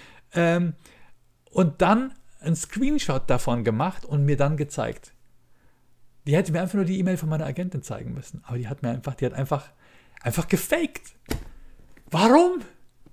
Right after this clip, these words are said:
Warum nicht einfach sagen, "Ey, sorry, ich hab echt, ich hab einen Fehler gemacht, ich hab ein paar Tage lang die falsche Nummer gewählt und deswegen kam nichts zurück."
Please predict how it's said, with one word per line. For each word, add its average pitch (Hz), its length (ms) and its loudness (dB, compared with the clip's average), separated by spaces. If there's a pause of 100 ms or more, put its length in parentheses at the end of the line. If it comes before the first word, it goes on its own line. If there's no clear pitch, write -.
(460)
Warum 233 380 6
nicht 214 160 2
einfach 196 240 0
sagen, 185 360 0
"Ey, 180 200 4
sorry, 185 320 4
ich 165 200 -2
hab 143 160 -2
echt, - 260 -4
ich 135 160 -8
hab 147 100 0
einen 139 80 0
Fehler 170 220 0
gemacht, 151 320 -2
ich 156 140 -6
hab 156 100 -4
ein 147 80 -4
paar 143 180 -2
Tage 160 220 -4
lang 160 140 -2
die 147 80 -4
falsche 151 280 -4
Nummer 196 220 0
gewählt 131 360 0
und 147 60 -4
deswegen 147 260 -4
kam 151 160 -10
nichts 170 200 -8
zurück." - 300 -10